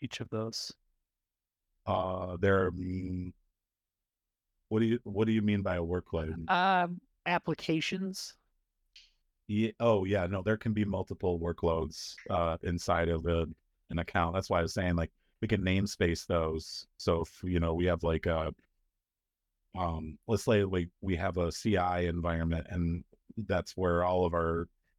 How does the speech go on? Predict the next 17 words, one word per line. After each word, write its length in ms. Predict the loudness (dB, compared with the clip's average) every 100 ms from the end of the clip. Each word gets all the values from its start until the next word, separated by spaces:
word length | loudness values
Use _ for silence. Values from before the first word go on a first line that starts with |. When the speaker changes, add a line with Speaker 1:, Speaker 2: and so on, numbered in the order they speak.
| -4
Speaker 2:
integration 500 | -2 2 0 0 -4
tests 380 | 0 0 0 -2
and 60 |
everything 380 | 0 0 0 -2
run. 300 | 0 -2 0
And 100 | 0
then 120 | 0
we 100 | 0
have 200 | 0 -2
a 40 | 0
U 180 | 2 2
A 120 | 0
T 240 | 0 0
environment, 480 | 2 0 0 -2 -2
which 160 | -4 -4
is 100 | -6
for, 380 | -2 0 0